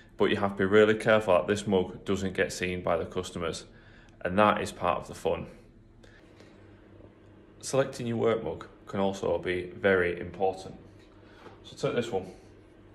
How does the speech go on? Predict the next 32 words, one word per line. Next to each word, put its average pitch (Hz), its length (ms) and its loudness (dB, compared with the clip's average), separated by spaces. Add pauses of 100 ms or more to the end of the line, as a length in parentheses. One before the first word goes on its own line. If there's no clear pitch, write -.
(1120)
I 90 140 -4
can't 110 320 -2
be 113 60 -4
trusted 110 360 0
at 107 100 -2
B 107 120 2
and 104 100 4
M. 95 240 0 (1300)
Ironically, 113 760 4 (680)
the 98 80 -2
lady 110 220 4
that 104 140 0
this 143 140 0
cup - 220 -10
belongs 95 360 -2
to, 98 240 -2 (100)
I 101 100 -6
can't 117 360 -2
think 110 160 -4
of 101 160 -6
anybody 104 420 0
geographically 120 680 0
who 101 140 -2
lives 98 220 0
further 110 520 6 (160)
from 98 200 -4
a 95 40 -4
shop. - 440 0 (1080)
But 151 280 6 (280)
she - 140 0
likes 117 280 6
it. - 240 -4